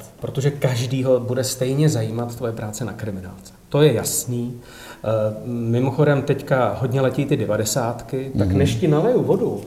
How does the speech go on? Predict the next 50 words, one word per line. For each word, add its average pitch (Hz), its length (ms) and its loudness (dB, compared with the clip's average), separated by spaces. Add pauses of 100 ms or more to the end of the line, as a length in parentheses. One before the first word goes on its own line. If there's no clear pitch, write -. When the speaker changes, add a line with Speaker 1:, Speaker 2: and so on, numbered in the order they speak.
Speaker 1:
kterou 127 200 0
jsi - 180 -10
neobjednal, 127 600 -2
Speaker 2:
No. 90 300 0 (260)
Speaker 1:
tak - 280 -4 (340)
co - 160 6
bys 330 240 2
řekl? 117 320 -4
Ty 147 80 0
jsi 247 140 0
sloužil 233 500 2
před - 300 0
rokem - 320 0
osmdesát 117 580 -4
devět 104 280 -6 (460)
a 147 80 -2
pak 214 280 -2
samozřejmě 170 420 2
logicky 151 380 2
po 120 120 0
devadesátém. 123 580 2
Já 131 60 2
jsem 147 140 4
tě 160 100 2
poznal 151 280 2
jako 147 160 -2
šéfa 139 580 0
prvního 135 260 2
oddělení, 208 360 2
nebo 202 180 -4
co - 60 2
Speaker 2:
Ano. 202 160 6
Speaker 1:
jsi 190 60 0
to 190 100 -6
byl? 196 160 -6 (380)
První? 143 220 4
Speaker 2:
Šéf, 104 120 4
no, 104 220 4 (100)
šéf 107 220 0
prvního 92 380 4
oddělení. 90 380 4
Speaker 1:
Prostě 180 240 2
na 214 80 6
vraždách 160 380 2
v - 40 -10
Praze. 170 220 0
Speaker 2:
Na 101 40 6
vraždách. 90 380 4
Speaker 1:
No. 135 280 0 (400)
A 117 340 -2